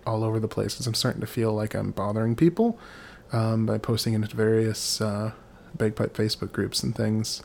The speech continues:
or Facebook bagpipe groups and Reddit and Twitter and Bob Dunsire. Um, so yeah, if, uh, if you subscribe to the podcast on iTunes or, uh, Spotify, I'm not sure if I'm on Stitcher.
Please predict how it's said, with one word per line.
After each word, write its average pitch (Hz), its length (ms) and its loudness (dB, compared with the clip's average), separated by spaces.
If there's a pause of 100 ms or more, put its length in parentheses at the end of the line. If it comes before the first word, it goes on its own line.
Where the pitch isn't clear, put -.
or 113 60 2
Facebook 113 360 2
bagpipe 110 440 2
groups - 380 -2
and 107 300 4
Reddit 110 400 0
and 107 160 -2
Twitter 120 400 4
and 107 260 0 (600)
Bob 127 200 6
Dunsire. 127 760 8 (160)
Um, 104 440 0 (440)
so - 160 4
yeah, 113 220 8
if, - 420 -2
uh, 113 460 0
if 113 60 -2
you 127 100 4
subscribe 135 600 4 (640)
to - 120 0
the 117 60 2
podcast 117 600 4
on 113 360 4
iTunes 117 840 2
or, 107 640 0 (160)
uh, 107 220 -8
Spotify, 117 920 2
I'm - 80 -18
not - 160 -6
sure - 140 -2
if 156 80 -2
I'm 151 120 2
on 151 140 0
Stitcher. 165 760 -2